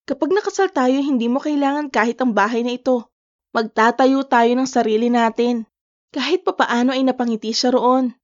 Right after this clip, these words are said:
Subalit, ang atensyon nila ay nakuha sa paghinto ng isang sasakyan sa tapat ng bahay. Nasa balkon sila at agad na nakita ang pagbaba sa taxi ng isang pamilyar na bulto.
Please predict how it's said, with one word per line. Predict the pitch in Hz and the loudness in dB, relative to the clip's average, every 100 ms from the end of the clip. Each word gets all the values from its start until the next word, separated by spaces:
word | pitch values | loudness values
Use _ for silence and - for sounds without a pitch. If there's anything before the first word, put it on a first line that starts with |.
| _ | _
Subalit, | - - 240 220 208 220 285 330 _ | -20 -2 0 2 2 2 0 -4 _
ang | 240 233 | -6 -4
atensyon | 240 233 226 - 226 | -2 0 0 -2 -2
nila | 220 214 214 240 - | 2 2 2 0 -2
ay | 240 | -4
nakuha | 247 247 262 302 294 247 294 | -2 -2 -4 -2 0 0 -2
sa | - 381 | -6 -2
paghinto | 339 320 269 226 240 | -2 0 0 0 0
ng | 208 | -2
isang | 226 233 233 | -6 -6 -6
sasakyan | 233 214 233 190 208 285 | -8 -8 -6 -4 -4 -8
sa | - - | -12 -4
tapat | 220 190 - | -2 -2 -2
ng | 226 | 0
bahay. | 226 226 233 226 220 _ _ _ _ | 2 2 2 -2 -4 _ _ _ _
Nasa | 311 302 359 | -2 0 2
balkon | 247 247 247 247 | 2 2 2 0
sila | 254 220 214 220 | 2 2 4 4
at | 247 - | 4 0
agad | 233 247 277 | -2 -2 0
na | 269 | -2
nakita | 240 233 226 247 | -4 -6 0 0
ang | 226 254 | 0 0
pagbaba | 277 302 247 214 - | 0 0 2 2 0
sa | - 208 | -2 -4
taxi | - 214 208 - 262 | 0 0 0 -2 -4
ng | 254 | -4
isang | 269 285 277 | -4 -4 -2
pamilyar | 233 226 202 196 | 0 0 0 0
na | 202 220 | -2 -2
bulto. | 208 220 214 - | 2 0 0 -2